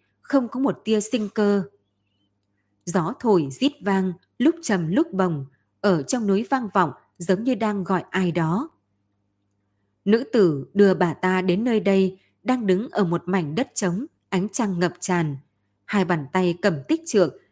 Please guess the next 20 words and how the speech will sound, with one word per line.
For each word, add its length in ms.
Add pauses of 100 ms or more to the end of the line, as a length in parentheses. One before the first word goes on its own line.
(120)
thành 180
kính 300
mà 60
nhìn 260
bóng 240
tối 280
phía 200
trước. 240 (1800)
Hòa 180
nhị 380
phu 120
nhân, 340 (320)
theo 120
ánh 200
mắt 200
cô 100
ta 240
nhìn 340
phía 200
trước, 200